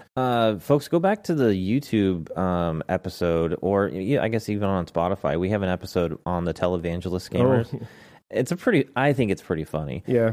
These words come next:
Speaker 1: Where, um, Robert Tilton, um, has a run-in with, uh,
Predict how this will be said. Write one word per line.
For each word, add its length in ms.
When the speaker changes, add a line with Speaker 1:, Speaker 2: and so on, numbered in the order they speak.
Speaker 1:
Where, 400
um, 480
Robert 400
Tilton, 560
um, 500
has 200
a 80
run-in 640
with, 480
uh, 380